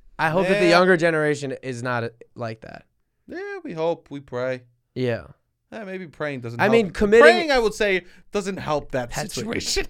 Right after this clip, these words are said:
Speaker 2: <laughs> All right, Robbie. I think that's wonderful. I'm happy that you're doing plays.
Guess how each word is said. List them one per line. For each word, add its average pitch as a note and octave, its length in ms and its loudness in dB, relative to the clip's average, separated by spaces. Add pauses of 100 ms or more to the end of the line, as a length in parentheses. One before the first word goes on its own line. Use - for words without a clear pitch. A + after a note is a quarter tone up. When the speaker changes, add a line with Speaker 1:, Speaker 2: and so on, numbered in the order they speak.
Speaker 2:
<laughs> - 80 -14
All C#4+ 120 8
right, E4 220 10
Robbie. A#3+ 320 2
I C#4+ 100 6
think D4 180 0
that's D4 180 4
wonderful. C#4 400 2
I'm F#3+ 100 4
happy A#3 260 2
that G#3 140 -2
you're G#3 80 -6
doing G3 240 -4
plays. A3+ 440 2